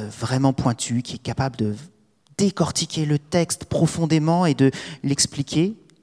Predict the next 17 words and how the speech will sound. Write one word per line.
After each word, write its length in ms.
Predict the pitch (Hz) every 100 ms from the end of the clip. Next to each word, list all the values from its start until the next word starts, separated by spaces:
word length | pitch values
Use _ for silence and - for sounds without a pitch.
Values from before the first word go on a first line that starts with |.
| _ _ _ _ _ _ _ _ _ _ _ _ _ _ -
Toutes 160 | 135
les 180 | 127 113
églises 440 | 107 113 143 131
n'ont 140 | 117 113
pas 400 | - 131 131 117 - - - - - _ - _ -
un 160 | - 120
éthicien, 600 | 135 - 147 - 170 185
c'est-à-dire 360 | - 127 127 -
quelqu'un 400 | 127 - 160 156
qui 120 | -
est 40 |
capable 400 | - 131 - 139
de 80 | 117
réfléchir 800 | 104 165 190 - 180 - 185 185
aux 60 | 170
questions 400 | 151 - 170 -
éthiques. 640 | 165 - 190 185 - -